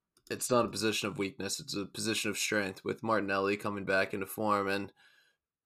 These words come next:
uh, really, I, I was impressed that Arteta was willing to change tactically, uh, really emphasize playing long out of the back. Gabriel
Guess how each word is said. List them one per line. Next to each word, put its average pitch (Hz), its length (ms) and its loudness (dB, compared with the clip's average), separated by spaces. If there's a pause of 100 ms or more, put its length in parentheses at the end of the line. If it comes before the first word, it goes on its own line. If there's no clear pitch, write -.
(140)
uh, 107 300 6
really, 147 600 10
I, 110 240 8
I - 20 12
was 139 180 8
impressed 127 420 4
that 107 360 6
Arteta 107 500 4
was 98 180 -2
willing 101 340 0
to 92 120 -4
change 101 720 -2 (640)
tactically, 101 680 2 (260)
uh, 101 240 2
really 120 340 8
emphasize 104 600 2
playing 95 340 0
long 87 320 -4
out 95 120 -2
of 90 60 -8
the 90 60 -10
back. 87 340 -2
Gabriel 95 580 2